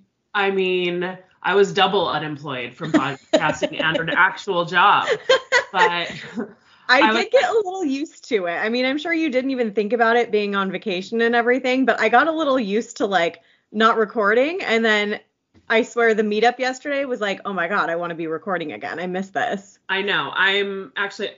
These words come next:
Speaker 1: looking forward to it. I'm sure by Thursday I will feel differently since we're gonna record
Speaker 2: <laughs>
Speaker 1: three episodes this week.
Speaker 2: Yes.
Speaker 1: But, 'cause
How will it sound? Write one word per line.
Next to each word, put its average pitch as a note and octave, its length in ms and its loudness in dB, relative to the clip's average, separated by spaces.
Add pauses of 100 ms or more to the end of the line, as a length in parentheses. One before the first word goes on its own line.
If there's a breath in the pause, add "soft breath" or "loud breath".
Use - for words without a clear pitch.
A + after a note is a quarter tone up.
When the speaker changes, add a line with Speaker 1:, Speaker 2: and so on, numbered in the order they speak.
(120)
Speaker 1:
looking G3+ 320 -6
forward F3+ 320 -4
to B3+ 140 -2
it. C#4 240 0
I'm F3+ 180 0
sure F3+ 280 -2
by E3 240 2
Thursday A3 800 0
I F#3 140 -4
will F3+ 140 -4
feel E3+ 200 -2
differently G#3 520 -2
since A3+ 200 -4
we're F#3 120 0
gonna F3+ 180 0
record F#3 420 2
Speaker 2:
<laughs> - 40 -20
Speaker 1:
three G3+ 280 2
episodes C4 600 2
this F4+ 180 -2
week. G4 440 -2 (260 loud breath)
Speaker 2:
Yes. G3+ 800 4 (280)
Speaker 1:
But, A#3+ 80 -8
'cause G3 320 0